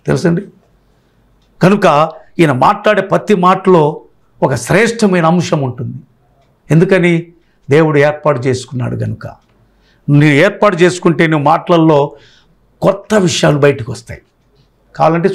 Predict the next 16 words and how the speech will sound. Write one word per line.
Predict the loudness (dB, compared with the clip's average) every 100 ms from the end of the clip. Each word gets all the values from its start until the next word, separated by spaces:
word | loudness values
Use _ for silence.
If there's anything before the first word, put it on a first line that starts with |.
| -4
చూసుకోండి. | -6 -6 -6 -10 _ _ _ _ _ _ _ _ _
నువ్వు | 0 2
మాట్లాడేది | 0 0 0 2
నువ్వు | 2 2
కాదు | 0 2
కా-, | 2 2
కాబట్టి, | 0 -2 0 -2 -2 -6 -10 -16 _ _ _ _ _ -2
నేను | -2 0
కాదు | 0 2
కాబట్టి, | 2 2 0 0 0 0 -2 -10 _ _ _ _
దేవుని | -2 0 2
వాక్యంలో | 0 0 0 0 2
ఉన్న | 2 2
సత్యం | 0 -2 0 -2
అనేది | 0 0 0
ఒక్కొక్కప్పుడు | 0 0 -2 -2 -2 2 4 2